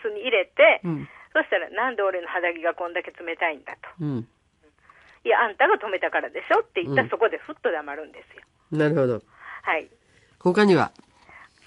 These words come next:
Speaker 1: そう、あとそれだけですね。あとはもう別に、基本的にすごくまめな人なので、
Speaker 2: ええ。
Speaker 1: 私がいなくても料理もするし、
Speaker 2: はい。
Speaker 1: 家事も手伝ってくれるし、
Speaker 2: はい。
Speaker 1: もう本当に些細なことだけ、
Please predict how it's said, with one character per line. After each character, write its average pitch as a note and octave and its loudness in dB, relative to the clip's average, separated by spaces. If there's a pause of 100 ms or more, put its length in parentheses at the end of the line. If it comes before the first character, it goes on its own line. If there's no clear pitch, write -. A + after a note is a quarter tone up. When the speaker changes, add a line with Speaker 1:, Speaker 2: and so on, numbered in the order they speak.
Speaker 1:
そ C#4 0
う、 - 2
あ C4 2
と E4 4
そ D#5 2
れ - 0
だ E4 6
け G#4 4
で F4 2
す B3 -8
ね。 C4 4 (120)
あ E4 2
と A#4 6
は A4+ 8
も C#4 4
う - -2
別 C#4 -2
に、 C#4+ -2 (460)
基 D4+ 0
本 D4+ 0
的 C#4+ 0
に C#4 -4
す C#4 -8
ご G4+ 4
く A#3+ 0 (460)
ま B3 2
め C4+ 2
な G3 -4
人 B3+ -2
な F3 -4
の C#3 -14
で、 F#3 2
Speaker 2:
え E3 4
え。 - - (200)
Speaker 1:
私 G#3+ -4
が A3 -4
い A#3 -2
な B3 0
く - -18
て D#4+ 2
も G4+ 0
料 C#4 2
理 G3 -6
も F3+ -8
す G3 -10
る F3+ -8 (140)
し、 C4 0
Speaker 2:
は C#3 -4
い。 A2+ -6 (520)
Speaker 1:
家 G#3+ 0
事 F#3+ -10
も E3+ -10
手 G#3 -4
伝 G3+ -4
っ - -8
て G3 -8
く F#3+ -6
れ E3+ -2
る G#3 -8
し、 C4 0 (120)
Speaker 2:
は B3+ 2
い。 - 2
Speaker 1:
も A#3+ 2
う - -14
本 - -2 (200)
当 A#4 8
に G4+ 0
些 C#4+ 0
細 F#4 6
な C4+ -4
こ - -2
と - -8
だ G#3+ 0
け、 A#3+ 2